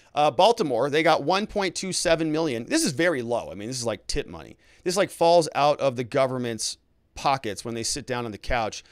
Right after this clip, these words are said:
and stuff their fat, disgusting faces. So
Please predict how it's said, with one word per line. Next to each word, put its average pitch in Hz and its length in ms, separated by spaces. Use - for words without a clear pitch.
and 120 140
stuff - 320
their 113 120
fat, - 380
disgusting 120 500
faces. 110 460
So 214 320